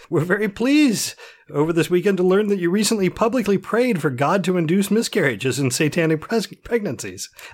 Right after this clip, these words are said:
At a time in which Satanists have had to fight desperately to retain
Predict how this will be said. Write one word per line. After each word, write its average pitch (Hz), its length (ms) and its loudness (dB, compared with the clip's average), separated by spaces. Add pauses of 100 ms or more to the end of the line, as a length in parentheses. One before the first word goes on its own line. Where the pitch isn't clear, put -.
At 190 100 0
a 196 80 2
time 240 260 0
in 196 140 2
which 180 140 2
Satanists 170 540 0
have 117 120 -2
had 151 200 -2
to 156 100 0
fight 196 340 -2
desperately 160 520 0
to 120 120 -2
retain 190 560 0